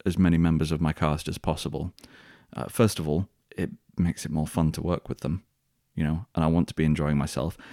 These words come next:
And, and if you're doing Amdram, it's not like they're getting paid.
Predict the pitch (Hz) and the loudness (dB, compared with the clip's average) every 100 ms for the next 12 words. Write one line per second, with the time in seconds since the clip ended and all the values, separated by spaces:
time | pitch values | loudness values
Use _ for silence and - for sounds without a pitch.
0 | - - 92 - - 90 95 98 87 90 | -20 0 0 0 2 2 4 4 4 6
1 | 85 92 87 - - 85 - _ _ _ | 6 6 4 2 -4 -6 -8 _ _ _
2 | _ _ - - 92 - 101 82 76 82 | _ _ -16 -4 -4 2 4 4 2 2
3 | 85 58 73 92 73 - | 2 2 2 2 0 -2